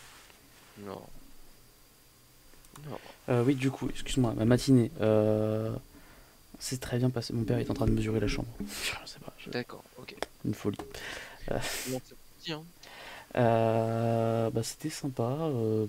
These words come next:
Speaker 2: pas grand-chose.
Speaker 1: Tu peux relancer mon ordi. Je,
Speaker 2: Ah,
Speaker 1: je
Speaker 2: eh
Speaker 1: te
Speaker 2: bah,
Speaker 1: laisse
Speaker 2: super.
Speaker 1: faire ta, tes petites anecdotes, je relance mon ordi.
Speaker 2: Eh bah, super.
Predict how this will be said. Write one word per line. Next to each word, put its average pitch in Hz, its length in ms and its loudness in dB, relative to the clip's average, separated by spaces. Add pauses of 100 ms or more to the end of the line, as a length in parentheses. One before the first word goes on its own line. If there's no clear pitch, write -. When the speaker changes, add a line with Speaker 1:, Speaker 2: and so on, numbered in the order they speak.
Speaker 2:
pas 117 120 4
grand-chose. 117 380 0
Speaker 1:
Tu - 20 4
peux 196 60 6
relancer 156 280 2
mon 123 120 -2
ordi. 104 380 -4 (240)
Je, - 80 -10
Speaker 2:
Ah, - 40 -2 (540)
Speaker 1:
je - 60 0
Speaker 2:
eh - 20 2
Speaker 1:
te 113 60 2
Speaker 2:
bah, 113 80 6
Speaker 1:
laisse 117 220 0
Speaker 2:
super. 113 200 2
Speaker 1:
faire - 60 -20 (180)
ta, 104 360 -2
tes - 140 -14
petites - 220 -10
anecdotes, 110 400 0
je 196 100 -4
relance 135 280 -2
mon 110 60 -6
ordi. 101 360 -10
Speaker 2:
Eh 117 60 -6
bah, 120 160 -6
super. - 320 -14